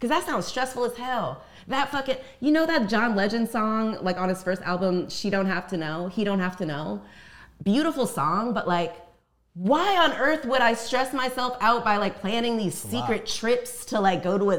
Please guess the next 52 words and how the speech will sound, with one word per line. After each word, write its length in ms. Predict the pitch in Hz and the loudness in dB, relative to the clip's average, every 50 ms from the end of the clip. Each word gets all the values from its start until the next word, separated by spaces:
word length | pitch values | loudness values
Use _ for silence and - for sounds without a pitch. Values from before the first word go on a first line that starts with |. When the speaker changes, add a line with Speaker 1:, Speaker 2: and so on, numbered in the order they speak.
| 131 - 143 | 0 -4 -8
Speaker 1:
a 40 | 151 | -10
place 340 | - - 214 208 208 - 196 | -6 -2 -2 -2 0 0 0
where 100 | 190 175 | 2 2
no 160 | 175 175 190 196 | 4 4 4 4
one, 200 | 202 196 190 185 | 4 2 2 0
so 100 | - 196 | 0 -2
we 80 | 185 | 0
can 140 | 180 185 156 | 0 -2 -2
finally 420 | - - 170 185 190 208 208 196 190 | 0 0 0 0 0 0 0 -2 -2
hold 220 | 185 202 196 196 | -2 -4 -4 -4
hands 240 | 190 175 190 196 196 | -4 -4 -4 -4 -4
in 60 | 208 | -6
public? 420 | 196 202 214 214 240 254 262 262 - - - - - - _ | -4 -4 -4 -2 -2 -4 -4 -4 -8 -14 -20 -20 -20 -20 _
Hell 280 | - - 339 339 330 | -2 0 2 4 4
no, 440 | 320 320 302 285 247 185 160 156 - - - - - 311 | 4 2 2 2 2 0 0 -2 -6 -12 -18 -14 -4 2
I'm 100 | 320 339 | 4 4
not 120 | 320 - | 4 4
doing 180 | 311 302 302 302 | 4 2 2 2
all 140 | 285 269 254 | 2 2 2
that. 240 | 240 208 165 151 120 107 95 - 147 117 | 2 2 2 2 0 -4 -4 -4 -4 -4
Speaker 2:
<laughs> 240 | 101 - - - 240 | -4 -8 -6 -4 2
Speaker 1:
Y-, 20 | |
like, 240 | 220 247 254 254 220 196 | 4 6 6 6 6 6
y'all 180 | 214 233 269 269 | 6 6 4 4
just 120 | 285 269 | 2 2
gonna 120 | 311 294 | 4 4
have 120 | 285 269 - | 4 4 4
to 60 | 240 202 | 2 4
know 240 | 196 208 226 247 254 | 6 6 6 6 6
who 160 | 247 254 233 | 4 2 4
I 140 | 196 185 180 | 4 4 4
am 600 | 180 180 190 196 170 135 - 175 185 - - 196 - _ _ _ _ _ _ _ _ _ - | 4 2 0 0 0 -2 -2 -4 -4 -6 -8 -12 -16 _ _ _ _ _ _ _ _ _ 2
and 120 | 196 208 185 | 4 4 4
understand 580 | 208 214 214 214 214 - 196 180 180 170 170 | 4 2 2 0 0 -2 -2 -2 0 -2 -2
that, 80 | 156 - | -4 -4
like, 220 | 147 147 156 - | -4 -6 -6 -4
this 160 | 208 202 202 | -4 -4 -4
is 100 | 233 214 | -4 -6
who 80 | - 214 | -6 -6
Sheba 300 | 190 - - 220 202 214 | -6 -6 -4 -4 -4 -4
is. 400 | 208 220 190 135 131 180 180 - - _ _ _ _ _ _ _ | -4 -4 -6 -6 -8 -10 -12 -14 -18 _ _ _ _ _ _ _
And 120 | - 175 180 | -4 -2 -2
she's 180 | - 233 214 | 0 -2 -2
not, 120 | 208 208 208 | 0 2 2
like, 120 | 196 175 | 2 2
a, 140 | - 151 - - - - _ _ _ _ _ _ _ _ _ _ _ _ | 0 -2 -4 -8 -16 -20 _ _ _ _ _ _ _ _ _ _ _ _
an 120 | 175 170 175 - | -4 -4 -2 -2
unloving 680 | 190 196 208 214 202 190 180 180 170 175 165 165 160 151 | 0 0 2 2 2 4 4 2 2 2 -2 -2 -4 -4
person 760 | - 175 151 147 147 - 131 107 92 - - - 196 190 - _ | -4 -4 -4 -4 -6 -10 -12 -12 -12 -12 -12 -14 -14 -16 -12 _
because 300 | 151 143 165 143 - - | -10 -10 -10 -12 -12 -12
of 100 | 127 - - | -14 -16 -12
that. 280 | - 50 - - - | -14 -14 -14 -14 -18